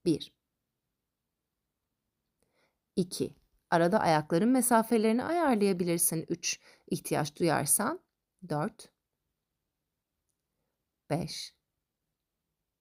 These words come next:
Altı. Yedi.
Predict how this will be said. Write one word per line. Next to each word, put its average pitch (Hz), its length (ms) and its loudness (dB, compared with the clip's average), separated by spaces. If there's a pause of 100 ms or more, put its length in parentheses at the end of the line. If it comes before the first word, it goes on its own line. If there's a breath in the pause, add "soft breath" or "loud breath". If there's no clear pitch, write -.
(840)
Altı. 170 640 -2 (1900)
Yedi. 151 720 0